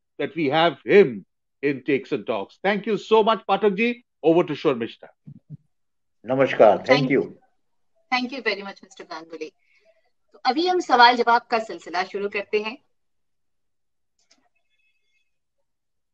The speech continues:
Speaker 3: मैं दर्शकों से फिर अनुरोध करूंगी, आप अपने सवाल भेजिए। अपने, मैं ऐसे तो कुछ सुझाव, I mean, आ रहे हैं, कुछ, कुछ comments मैंने अभी, अभी देखा है, display भी किया है। So please अपने सजा-, अ, सवाल, अ,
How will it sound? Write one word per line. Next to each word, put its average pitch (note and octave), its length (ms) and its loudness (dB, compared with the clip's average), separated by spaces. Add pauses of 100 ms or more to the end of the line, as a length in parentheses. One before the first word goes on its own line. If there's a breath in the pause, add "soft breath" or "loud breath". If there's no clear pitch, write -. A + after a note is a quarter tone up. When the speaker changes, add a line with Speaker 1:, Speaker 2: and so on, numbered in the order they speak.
(160)
Speaker 3:
मैं A#3 160 2
दर्शकों A#3+ 400 -4
से B3+ 180 0
फिर D#4 280 -2
अनुरोध A#3 400 -2
करूंगी, G#3 420 -4
आप F#3+ 220 0
अपने E3+ 220 -14
सवाल G3 340 0
भेजिए। G#3+ 480 -2
अपने, - 540 -16 (280)
मैं A3 100 -4
ऐसे G#3+ 220 -6
तो C#4+ 80 -8
कुछ C4+ 260 -6
सुझाव, A#3+ 420 2
I A3+ 280 4
mean, B3 240 0
आ B3 160 10
रहे D4 120 4
हैं, C4 260 -4
कुछ, A#3 160 -10
कुछ B3 160 -16
comments A3+ 460 -2
मैंने A3 160 -2
अभी, G#3 200 -2
अभी A3 160 -2
देखा F#3 320 -10
है, E3+ 180 -8
display G3 320 -8
भी G3 100 -6
किया D#3 240 -10
है। B3+ 220 -14 (420)
So - 80 -8
please B3+ 320 -6
अपने C4 220 -8
सजा-, A3 340 -4
अ, G3 440 -6
सवाल, A3+ 340 4
अ, - 300 -8